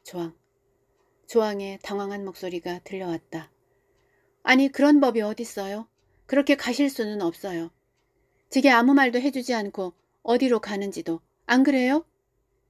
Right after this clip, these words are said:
벌떡 일어나서 베개를 밀치고 전화기를 무기처럼 원수처럼 손에 움켜잡고 떨리는 어깨, 깊고 어두워진 눈.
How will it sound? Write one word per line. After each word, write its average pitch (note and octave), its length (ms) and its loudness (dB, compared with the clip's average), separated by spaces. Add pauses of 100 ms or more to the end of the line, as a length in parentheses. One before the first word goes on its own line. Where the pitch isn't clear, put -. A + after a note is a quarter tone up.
(680)
벌떡 G#3+ 380 -4
일어나서 F#3+ 680 -6
베개를 G#3+ 380 -4
밀치고 F3+ 540 -8 (460)
전화기를 G3+ 640 -4
무기처럼 G3 680 -6 (320)
원수처럼 G#3 680 -4
손에 G3+ 240 -6
움켜잡고 E3+ 760 -8 (480)
떨리는 F#3+ 500 -2
어깨, E3 420 -8 (500)
깊고 F#3 520 -6 (120)
어두워진 F#3+ 560 -6
눈. E3 180 -2